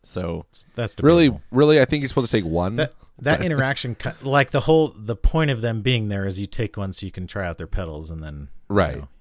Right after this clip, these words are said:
Speaker 3: Not
Speaker 2: do
Speaker 3: just
Speaker 2: or
Speaker 3: walk
Speaker 2: whatever.
Speaker 3: by and grab a handful. <laughs>
Speaker 2: But that, that whole interaction kinda sums up why I acted the <laughs> way I did at nam, 'cause I was so deathly afraid of,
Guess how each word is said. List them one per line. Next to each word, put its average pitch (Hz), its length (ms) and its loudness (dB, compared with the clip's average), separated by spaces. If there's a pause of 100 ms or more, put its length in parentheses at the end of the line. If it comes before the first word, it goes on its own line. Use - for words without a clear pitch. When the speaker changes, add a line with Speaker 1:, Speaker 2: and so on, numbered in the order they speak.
(200)
Speaker 3:
Not 104 240 -2
Speaker 2:
do 107 60 0
Speaker 3:
just 156 100 -2
Speaker 2:
or 156 40 -2
Speaker 3:
walk 107 240 4
Speaker 2:
whatever. - 180 2
Speaker 3:
by 117 40 -2
and 127 100 -2
grab 135 280 0
a 131 120 2
handful. 117 480 -2
<laughs> - 240 -6
Speaker 2:
But - 220 0 (140)
that, 139 500 2 (720)
that 127 220 2
whole 156 340 6
interaction 120 580 2
kinda 117 220 0
sums 113 320 -2
up 104 180 -4
why 101 240 -2
I 120 240 2
acted 101 360 -4
the 101 60 -2
<laughs> 104 120 2
way 123 200 2
I 110 60 -2
did 104 320 0
at 98 100 -8 (100)
nam, 107 180 -2
'cause 107 240 -4
I 123 100 0
was 101 140 -6
so 117 220 -4
deathly 104 420 -6
afraid 98 400 -6
of, 85 240 -10